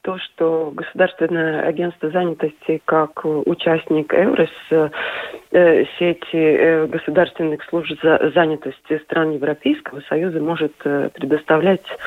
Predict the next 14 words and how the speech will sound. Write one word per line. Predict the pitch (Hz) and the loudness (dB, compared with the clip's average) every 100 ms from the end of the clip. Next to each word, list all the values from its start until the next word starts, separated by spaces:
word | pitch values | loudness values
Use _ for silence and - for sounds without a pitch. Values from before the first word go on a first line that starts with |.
| - - - - - _ | -10 -10 -12 -14 -18 _
консультации | - 151 - 143 185 180 - 165 160 | -2 0 0 2 4 2 0 -6 -4
по | - | -2
условиям | 156 - 180 175 175 151 | -2 0 2 4 2 0
труда | 156 151 165 156 | -2 2 4 2
и | |
жизни | 151 170 165 156 - | 0 -2 -2 -4 -2
только | - 156 143 - 208 | 2 4 4 0 -2
в | 254 - | -2 -6
странах | - 254 240 220 | -2 0 0 -2
Европейского | - 208 214 226 214 - 170 - | -2 0 0 0 -2 -4 -6 -2
Союза | 185 185 190 165 160 170 | -2 -2 -2 -2 -4 -2
и | 175 175 | -2 0
экономической | - - - 170 - - - 151 | -2 -2 -2 -2 -2 -8 -6 -4
зоны, | 151 87 165 | -2 0 0